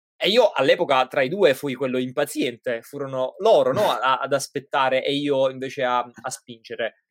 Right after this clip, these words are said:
Fatto sta che poi passò del tempo, è arrivato il duemilaventi, la pandemia, il lockdown, eccetera, eccetera. Nell'inizio del lockdown, proprio nei primissimi mesi di, del primo lockdown del duemilaventi, mi si riaccese la lampadina,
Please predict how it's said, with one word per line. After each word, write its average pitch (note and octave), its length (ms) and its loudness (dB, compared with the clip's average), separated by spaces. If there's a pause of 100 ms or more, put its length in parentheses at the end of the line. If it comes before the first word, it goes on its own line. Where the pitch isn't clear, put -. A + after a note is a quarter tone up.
(280)
Fatto D4+ 240 0
sta F#3 200 0
che - 80 -4
poi C#3+ 200 2
passò B2 400 -4
del E3+ 220 -2
tempo, C#3 600 0
è B2+ 80 -4
arrivato B2 300 -2
il B2 60 -8
duemilaventi, D#3+ 640 -2
la A2+ 80 -2
pandemia, D3+ 480 -2
il A#2+ 80 0
lockdown, C#3+ 580 0
eccetera, F#3+ 300 -8
eccetera. C#3 420 -2 (340)
Nell'inizio A3+ 840 0
del C3 120 0
lockdown, B2+ 520 0
proprio D#3+ 200 -2
nei C3 120 -4
primissimi D#3 560 -4
mesi B2 380 -2
di, A2+ 260 -8
del A2+ 200 -6
primo F3 260 0
lockdown B2+ 520 0
del A2 140 -4
duemilaventi, D3 640 -2 (360)
mi F3 120 -2
si F3 120 -2
riaccese F3+ 400 2
la C3 80 4
lampadina, C3 580 0